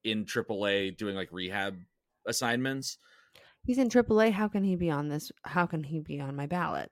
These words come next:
Speaker 1: Um, because he's only in triple A because he's working through an injury, so he he's had enough at-bats or whatever to qualify, or he's on the forty-man roster maybe, and he's just playing games in triple A.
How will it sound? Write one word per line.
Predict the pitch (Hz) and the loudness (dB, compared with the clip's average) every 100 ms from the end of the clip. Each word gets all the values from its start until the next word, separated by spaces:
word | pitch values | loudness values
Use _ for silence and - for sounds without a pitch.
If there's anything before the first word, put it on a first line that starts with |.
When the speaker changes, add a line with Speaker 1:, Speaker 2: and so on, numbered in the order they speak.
| _ - | _ 2
Speaker 1:
Um, | 147 147 127 - | 4 4 0 0
because | 151 165 127 | 2 4 4
he's | 147 160 | 4 4
only | 170 156 | 4 2
in | |
triple | 123 151 135 | 4 2 6
A | 123 | 4
because | 110 110 117 101 | 4 0 0 -2
he's | 107 110 101 87 - - _ - | -4 -2 -2 -4 -8 -10 _ -8
working | 117 113 113 | 0 0 0
through | 113 107 | -2 -2
an | 92 | -2
injury, | 95 104 110 120 - _ | -6 -4 -4 -6 -8 _
so | - 110 101 | -6 0 0
he | 98 98 95 92 - _ _ _ _ _ 202 233 | 0 -2 -2 -4 -10 _ _ _ _ _ -12 -10
he's | 127 127 110 - - | -4 -4 -4 -10 -10
had | 120 135 | 0 2
enough | 120 110 95 - | 2 -2 -4 -6
at-bats | 92 - 85 82 90 | -8 -4 -4 -4 -6
or | |
whatever | 90 85 80 | -4 -4 -6
to | 80 | -12
qualify, | - 85 82 78 85 80 78 82 _ _ _ - | -10 -6 -6 -8 -8 -6 -8 -10 _ _ _ -4
or | 117 | 0
he's | 120 110 | 2 2
on | 113 110 | 0 -2
the | |
forty-man | 95 107 113 120 123 123 | -4 -4 -2 0 0 0
roster | 123 120 - 117 | -2 -2 -4 -4
maybe, | 120 117 113 117 120 | 0 -2 0 0 0
and | 92 92 | -2 -6
he's | 98 - | -8 -6
just | 101 85 - - _ _ | -4 -4 -8 -14 _ _
playing | 110 98 92 | -6 -6 -4
games | 87 92 | -8 -8
in | 101 | -8
triple | - 113 110 110 | -6 -6 -4 -4
A. | 107 | -4